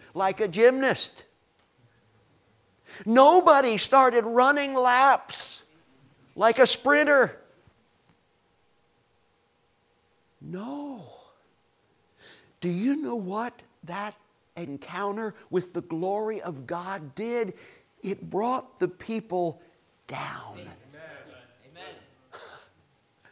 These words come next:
Speaker 1: Guys, anytime we allow something to occur with an intention to bring ourselves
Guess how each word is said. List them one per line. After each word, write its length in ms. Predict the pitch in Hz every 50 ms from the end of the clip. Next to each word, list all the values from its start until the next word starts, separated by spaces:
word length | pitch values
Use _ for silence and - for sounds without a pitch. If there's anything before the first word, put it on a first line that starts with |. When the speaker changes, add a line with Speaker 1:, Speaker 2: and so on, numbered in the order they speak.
| _ _ _ _ - - - - - -
Speaker 1:
Guys, 500 | - 226 247 277 294 294 277 247 - - -
anytime 840 | 240 277 311 330 359 349 339 - - 277 294 277 254 247 240 226 208
we 320 | 233 262 277 277 277 269
allow 460 | 254 240 226 220 226 233 240 240 240 233
something 540 | - - 262 247 269 262 - 233 233 226
to 100 | 202 220
occur 580 | 214 208 - - 226 240 247 254 240 226 220 214
with 240 | 202 208 220 208 190
an 80 | 202 208
intention 680 | 208 208 180 - 220 247 277 269 - - 226 226 202
to 80 | 185 208
bring 340 | 165 156 202 240 247 254 240
ourselves 680 | 226 220 208 185 - - 220 214 208 202 202 175